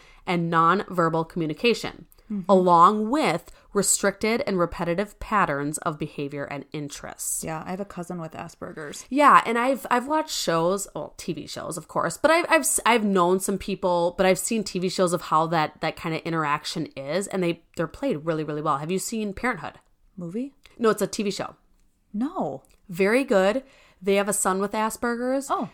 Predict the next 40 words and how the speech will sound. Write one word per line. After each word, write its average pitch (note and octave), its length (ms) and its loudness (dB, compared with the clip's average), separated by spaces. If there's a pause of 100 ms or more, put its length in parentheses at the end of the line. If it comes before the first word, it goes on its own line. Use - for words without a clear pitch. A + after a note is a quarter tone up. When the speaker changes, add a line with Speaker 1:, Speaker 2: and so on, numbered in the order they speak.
(160)
Speaker 1:
and F#3+ 120 -4
he G3 100 -6
does F#3+ 180 2
a F#3 60 -4
phenomenal D#3 640 0
job C#3 380 -4
in D#3 80 -6
the D3 100 -4
role, D3 400 -2
'cause - 320 -8 (220)
Speaker 2:
Yeah, B3+ 120 0
they're G3 160 0
very A#3+ 380 -2
high F3 360 -2
functioning, E3 720 -6
but D#3+ 80 -4
they're F3 120 2
Speaker 1:
Very E3 100 4
Speaker 2:
on E3 80 2
Speaker 1:
smart. F3 320 6
Speaker 2:
the D#3+ 100 -2
autism C3+ 180 -6
spectrum. - 440 -8
Speaker 1:
Yes, - 240 -2
very, G3+ 400 0
very G#3+ 260 0
smart F3+ 320 -2
people. - 360 -12
Speaker 2:
Yeah. G#3+ 180 4 (580)
Oh, F#3+ 60 6
yeah. E3 340 2
<laughs> - 280 -6
I G#3+ 40 4
remember F3+ 640 0 (380)
she - 200 -8
was, G#3 220 -2
like, F#3+ 300 -4 (120)
little. F#3 1040 2 (180)
I B3+ 140 2
mean, A#3+ 380 4